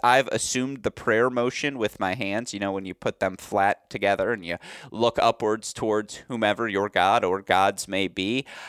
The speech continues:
I've actually assumed that as I'm asking this to the tennis gods, is this is a genuine request. Please deliver us the momentum we need. Obviously, you get to the big stuff first. Does anyone else do this in their prayers? I guess we're really going full circle here, but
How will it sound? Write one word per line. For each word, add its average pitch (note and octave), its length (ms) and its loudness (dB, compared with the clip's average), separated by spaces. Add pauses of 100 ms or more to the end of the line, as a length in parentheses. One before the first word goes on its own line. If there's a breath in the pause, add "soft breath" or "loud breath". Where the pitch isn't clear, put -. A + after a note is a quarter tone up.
(140 loud breath)
I've E3+ 200 8
actually D#3+ 360 4
assumed A#2 420 0
that - 300 -2
as B2+ 200 6
I'm A2 200 4
asking G#2 440 0
this F#2+ 200 -2 (280)
to B2+ 140 -4
the G#2 120 -2
tennis G2+ 340 -4
gods, F2+ 320 0
is G2 80 -10
this C3+ 200 -2
is B2+ 120 -4
a G#2+ 120 0
genuine F#2 640 -6
request. - 600 -6
Please B2+ 840 -2 (380 loud breath)
deliver A#2 420 2
us G2 160 2
the A2 140 -4
momentum F#2+ 480 -2
we F2 140 -8
need. E2 200 -6
Obviously, G#2+ 640 0 (140)
you A2 140 -2
get A2+ 220 0
to G#2+ 80 -14
the G2+ 80 0
big G2 220 -4
stuff - 240 -2
first. - 340 -8
Does B2 120 -2
anyone A#3 280 4
else F3+ 180 2
do B2+ 160 -2
this B2 220 0
in A2 160 -2
their G2+ 120 2
prayers? G#2+ 480 0
I C3+ 140 4
guess A3 240 4 (300 loud breath)
we're A3+ 140 6
really G3+ 200 6
going D#3 220 6
full D3 240 2
circle A#2+ 420 0
here, F2 260 -2
but G#2 320 2